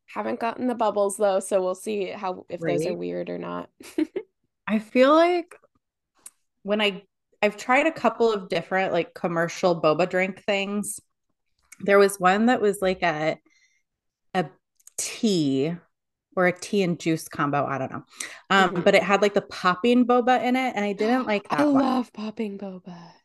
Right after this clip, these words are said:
Speaker 2: I, well, and I think that's part of the problem. I'm not big on popping boba in my drinks. I like
Speaker 1: Oh.
Speaker 2: it on, like, as a topping on things, but I don't like popping
Speaker 1: Oh.
Speaker 2: boba in my drinks. I love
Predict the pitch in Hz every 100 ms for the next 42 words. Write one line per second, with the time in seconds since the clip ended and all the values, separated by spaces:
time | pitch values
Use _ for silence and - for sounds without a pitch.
0 | _ _ - 226 214 262 294 294 320 330
1 | 381 - - 285 262 233 202 170 - 208
2 | 214 226 269 220 233 226 214 190 185 -
3 | 190 202 190 170 165 180 170 180 180 170
4 | 160 156 - - - - - - _ _
5 | _ 170 180 180 180 208 220 254 302 285
6 | - 208 202 202 196 185 175 180 165 _
7 | - 190 175 - 247 285 220 139 147 151
8 | - - 160 - 196 233 226 254 247 202
9 | 202 190 170 165 170 170 170 151 143 147
10 | 220 - - - - - - 185 180 175
11 | 165 175 226 262